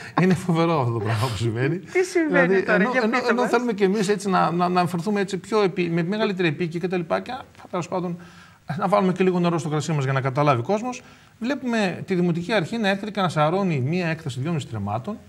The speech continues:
Speaker 1: και να τη σαρώνει, εντάξει, προκειμένου να την αναπλάσει, όπως λέει, και εμείς συμφωνούμε να αναπλαστεί αυτή η περιοχή, γιατί έχει αφαιθεί στην τύχη της. Και βλέπουμε μπουλντόζες, βλέπουμε, ε, χωματουργικές εργασίες, βλέπουμε ισοπαίδωση των πάντων,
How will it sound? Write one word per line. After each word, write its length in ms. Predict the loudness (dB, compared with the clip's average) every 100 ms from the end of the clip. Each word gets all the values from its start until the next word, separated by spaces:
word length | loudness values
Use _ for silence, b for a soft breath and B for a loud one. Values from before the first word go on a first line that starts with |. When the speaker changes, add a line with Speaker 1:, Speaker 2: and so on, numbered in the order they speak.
| b b b b b
Speaker 1:
και 120 | -10 -6
να 80 | -4
τη 80 |
σαρώνει, 340 | -2 0 0 0
εντάξει, 300 | 0 0 -2
προκειμένου 320 | -6 -4 -2
να 80 | -2
την 140 | -2
αναπλάσει, 440 | -2 -2 -2 -2 -2
όπως 140 | -6
λέει, 140 | -6 -6
και 120 | -4
εμείς 180 | -4 -4
συμφωνούμε 440 | -4 -4 -4 -4
να 60 | -4
αναπλαστεί 400 | -4 -6 -6 -6
αυτή 180 | -4
η 60 | -8
περιοχή, 340 | -6 -8 -8
γιατί 220 | -8 -6 -8
έχει 120 | -8
αφαιθεί 240 | -8 -8
στην 180 | -8 -6
τύχη 220 | -8 -8
της. 200 | -12 -16 -20 b b b b b
Και 120 | -8
βλέπουμε 340 | -2 0 0 0
μπουλντόζες, 500 | 0 0 0 0 -2
βλέπουμε, 680 | -2 -2 -2 -2 -2 -4 -4
ε, 880 | -4 -4 -4 -6 -8 -10 -12 -14 -8
χωματουργικές 680 | -4 -2 -2 -4 -4 -4
εργασίες, 500 | -4 -6 -6 -4 -2
βλέπουμε 320 | -2 -2 -2 -4
ισοπαίδωση 560 | -4 -4 -4 -6 -8
των 140 | -10 -2
πάντων, 420 | 0 0 0 -4